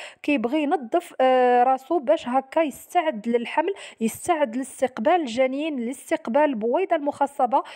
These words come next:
وبالتالي، آه، الحمل كيكون في الشهر المقبل. هادشي كامل بمشيئة الله وقدرته، ولكن إلا حصل عندك هذا الأمر، عرفي بأنها بشارة خير، آه، على أن الحمل ديالك سيكون، آه، في أقرب الآجال.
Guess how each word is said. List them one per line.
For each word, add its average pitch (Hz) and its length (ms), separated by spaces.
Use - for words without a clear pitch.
وبالتالي، 311 800
آه، 240 120
الحمل 330 380
كيكون 294 360
في 285 60
الشهر 339 520
المقبل. 254 580
هادشي 302 400
كامل 320 400
بمشيئة 302 800
الله 285 280
وقدرته، 240 720
ولكن 302 480
إلا 208 180
حصل - 280
عندك 311 280
هذا 277 240
الأمر، 339 300
عرفي 285 440
بأنها 285 460
بشارة 311 680
خير، 320 280
آه، 247 260
على 233 200
أن 277 320
الحمل 254 460
ديالك 277 380
سيكون، 311 760
آه، 240 120
في - 160
أقرب 311 440
الآجال. 226 680